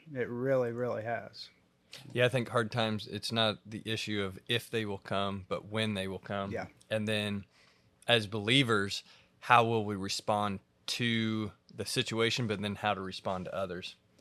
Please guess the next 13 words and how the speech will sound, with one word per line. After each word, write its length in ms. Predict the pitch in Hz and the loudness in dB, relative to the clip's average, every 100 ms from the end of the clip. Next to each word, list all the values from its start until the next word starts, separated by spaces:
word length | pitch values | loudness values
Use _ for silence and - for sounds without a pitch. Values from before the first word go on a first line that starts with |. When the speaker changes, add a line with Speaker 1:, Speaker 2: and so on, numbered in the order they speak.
| _ | _
Speaker 1:
Right. 260 | 120 107 - | 0 2 0
Speaker 2:
And 360 | 101 98 95 95 | 0 0 -4 -4
without 360 | 113 120 113 | 4 6 6
a 460 | 107 98 98 95 - - 120 | 6 2 0 -2 -6 -12 4
gospel-centered 1000 | 117 113 - 107 - 117 110 104 98 95 - - _ | 6 6 2 -4 -2 0 0 0 -2 -6 -14 -20 _
focus, 800 | - 139 131 110 101 - - - | 6 8 8 6 4 2 -4 -2
it 120 | 113 | 0
would 180 | 127 131 | 2 4
be 160 | 127 151 | 6 6
real 240 | 131 110 | 8 6
easy 300 | 113 113 117 107 | 6 2 -2 -2
to, 360 | 120 110 107 | 2 4 6
Speaker 1:
Yeah. 140 | 147 | 4